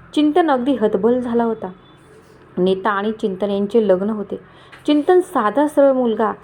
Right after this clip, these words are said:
चांगल्या संस्कारात वाढलेला, छक्के पंजे त्याला कधी माहीतच नव्हते. नीताशी लग्न झाले वाटलं,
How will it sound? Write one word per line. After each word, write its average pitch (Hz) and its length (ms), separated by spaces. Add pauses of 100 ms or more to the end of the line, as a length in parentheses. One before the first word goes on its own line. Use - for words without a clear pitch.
(320)
चांगल्या 220 280
संस्कारात 233 720
वाढलेला, 196 400 (600)
छक्के 233 240
पंजे 233 320
त्याला 254 200
कधी 277 240
माहीतच 294 400
नव्हते. 226 360 (640)
नीताशी 214 500
लग्न 214 260
झाले 202 320
वाटलं, 214 400